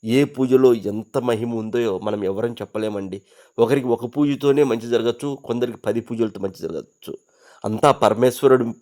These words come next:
పైన భారం వేసి ఒక అడుగు ముందుకు వేయడమే. కేవలం వెయ్యి నూట పదహారు రూపాయ, వెయ్యి నూట పదహారులు మాత్రమే అండి. మీ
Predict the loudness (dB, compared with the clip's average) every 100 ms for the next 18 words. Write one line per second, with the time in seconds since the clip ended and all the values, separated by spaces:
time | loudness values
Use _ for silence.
0 | 4 6 6 2 2 2 4 4 2 0
1 | 0 2 0 0 -2 -4 -6 -4 -4 -4
2 | -6 -12 _ _ _ -20 -20 -20 _ _
3 | _ 6 8 10 10 8 6 4 6 4
4 | 4 4 4 4 0 0 0 0 0 2
5 | 4 4 2 2 2 2 2 -2 -4 -6
6 | -6 -6 -10 -12 -14 _ _ _ _ _
7 | _ -2